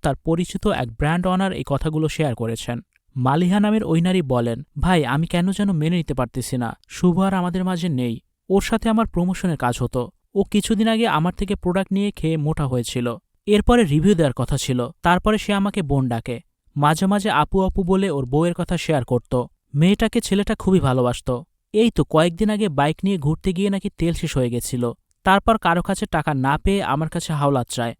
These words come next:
পাঁচশো আটশো টাকা আমি বলার সাথে সাথে পাঠিয়ে দেই। ছেলেটা খুব ভালো মনের ছিল। যেহেতু আমার সাথে অনেক কিছু শেয়ার করেছে, আমি জানি সবই। আজ সেই বাইকই তার জীবন কেড়ে নিয়েছে। হায় রে জীবন, বড় অদ্ভুত, তাই না বলেন?"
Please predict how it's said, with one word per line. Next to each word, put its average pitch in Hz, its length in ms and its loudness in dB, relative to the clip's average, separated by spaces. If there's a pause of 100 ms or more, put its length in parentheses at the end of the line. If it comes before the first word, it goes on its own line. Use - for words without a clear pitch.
(260)
পাঁচশো 175 360 2
আটশো 156 340 0
টাকা 196 260 -2
আমি 135 260 0
বলার 135 260 2
সাথে 165 300 -2
সাথে 190 200 -6
পাঠিয়ে 123 360 -4
দেই। 113 180 -6 (240)
ছেলেটা 214 360 0
খুব 180 180 0
ভালো 147 240 4
মনের 120 220 -2
ছিল। 117 320 -4 (380)
যেহেতু 175 360 2
আমার 170 240 2
সাথে 196 240 -4
অনেক 165 260 -2
কিছু 190 200 -4
শেয়ার 165 300 0
করেছে, 156 420 -2 (140)
আমি 196 180 0
জানি 143 300 2
সবই। 120 360 -6 (300)
আজ 175 180 0
সেই 196 280 2
বাইকই 175 360 0
তার 208 140 0
জীবন 151 280 0
কেড়ে 120 220 -2
নিয়েছে। 113 420 -4 (260)
হায় 165 240 4
রে 151 120 4
জীবন, 127 440 2 (180)
বড় 170 200 2
অদ্ভুত, 135 500 2
তাই 131 160 2
না 175 120 0
বলেন?" 190 280 0